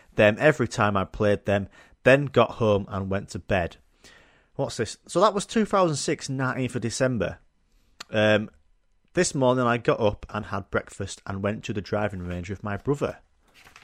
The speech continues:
Oh, Mark and Dad. <laughs> After that, we went to a play area. It, it, I hope it's the same play area as yesterday.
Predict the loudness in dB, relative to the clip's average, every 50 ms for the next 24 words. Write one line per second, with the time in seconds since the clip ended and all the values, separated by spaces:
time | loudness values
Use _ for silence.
0 | -20 _ _ -20 _ _ -20 -20 _ _ -14 -12 -12 -16 -18 -20 -20 -20 -20 -20
1 | _ _ -20 -20 -20 -20 -20 -20 -20 -20 -20 _ _ -20 _ -20 -20 -20 -20 _
2 | _ _ _ _ _ _ _ _ _ _ _ _ _ _ _ _ _ _ _ _
3 | _ _ 2 2 4 4 2 2 2 2 -2 -4 0 0 0 0 0 -4 -8 _
4 | _ 4 6 6 6 6 2 -6 -14 -10 -8 -6 -6 -6 -6 -8 -10 -10 -12 -14
5 | -14 -16 -18 -16 _ -16 -16 -14 -20 -20 -20 _ -20 -20 -14 -14 -14 -14 _ -20
6 | -20 -20 -20 -20 -20 -20 -20 _ _ _ _ _ _ _ 4 4 4 4 4 4
7 | 6 6 4 4 4 4 4 2 2 -2 -4 -2 -2 -2 0 0 0 2 2 4
8 | 2 2 0 -2 0 0 0 -2 0 0 0 2 2 2 6 8 8 8 8 6
9 | 0 -2 -2 -4 -2 4 4 4 4 4 0 0 4 4 6 6 6 6 4 4
10 | 2 2 0 -2 -2 -2 -8 -6 -4 -4 -4 -4